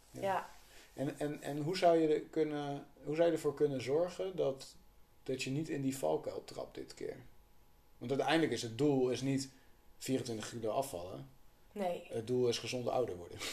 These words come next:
Speaker 2: Ja, precies.
Speaker 1: Hè, daar
Speaker 2: Ja.
Speaker 1: wordt vaak over van: "Het is een lange termijn visie."
Speaker 2: Mhm.
Speaker 1: En, en daar ben ik wel benieuwd naar. Hoe, hoe, hoe denk je daar zelf over?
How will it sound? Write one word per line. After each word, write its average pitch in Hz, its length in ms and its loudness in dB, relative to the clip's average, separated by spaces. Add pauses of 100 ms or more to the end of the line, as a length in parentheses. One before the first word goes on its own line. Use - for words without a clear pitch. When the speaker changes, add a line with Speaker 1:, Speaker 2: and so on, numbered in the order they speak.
Speaker 2:
Ja, 226 280 8
precies. 220 480 -2
Speaker 1:
Hè, 139 160 4
daar 165 100 6
Speaker 2:
Ja. 208 60 4
Speaker 1:
wordt 180 120 6
vaak 120 240 4
over 127 260 4
van: 123 140 -4
"Het 120 120 -4
is 120 100 -2
een 117 100 -4
lange 139 240 6
termijn 123 360 -2
visie." 110 340 -4
Speaker 2:
Mhm. 220 140 -2 (460)
Speaker 1:
En, 135 180 -2
en 147 100 2
daar 170 120 12
ben 185 80 4
ik 175 80 0
wel 175 120 8
benieuwd 156 300 4
naar. 104 220 0
Hoe, 139 220 2
hoe, 165 420 2 (640)
hoe 156 180 0
denk 175 220 8
je 165 60 -2
daar 139 160 2
zelf 139 300 2
over? - 440 -4